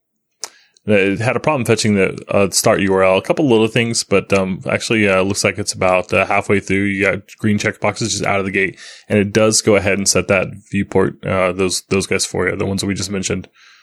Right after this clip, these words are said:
So that's pretty nice. It also takes care of the next bullet point, which is, uh, content,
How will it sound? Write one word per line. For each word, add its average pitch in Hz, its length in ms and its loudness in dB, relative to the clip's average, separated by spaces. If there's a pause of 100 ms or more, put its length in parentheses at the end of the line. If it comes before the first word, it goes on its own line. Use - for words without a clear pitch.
(340)
So - 180 -2
that's 95 180 2
pretty 107 200 2
nice. 110 220 2
It 104 80 2
also 101 680 2 (480)
takes - 280 0
care 104 360 2
of 110 240 2
the 127 80 2
next 160 220 2
bullet 101 240 2
point, - 320 -2
which 104 160 -4
is, - 160 -4
uh, 95 240 0
content, 120 560 -2